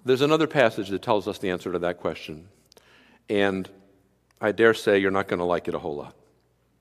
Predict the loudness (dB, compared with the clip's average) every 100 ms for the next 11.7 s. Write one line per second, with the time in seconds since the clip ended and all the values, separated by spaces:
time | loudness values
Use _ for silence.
0 | _ _ _ _ _ _ _ -4 0 -2
1 | 0 0 0 -2 -2 -4 -8 -12 -12 -12
2 | _ _ _ 4 4 6 4 4 0 0
3 | -6 -20 -20 -20 _ -4 6 8 8 4
4 | -12 -20 -8 6 10 10 12 12 10 8
5 | -6 -12 -16 -20 _ _ _ _ _ 4
6 | 4 2 4 2 -6 -20 -20 _ _ _
7 | _ _ _ _ _ _ _ _ 2 4
8 | 6 10 10 8 0 -12 -18 -20 _ _
9 | _ _ _ _ _ _ 2 2 6 6
10 | 6 4 -2 -6 -14 -20 _ _ _ _
11 | _ _ _ -8 -6 -12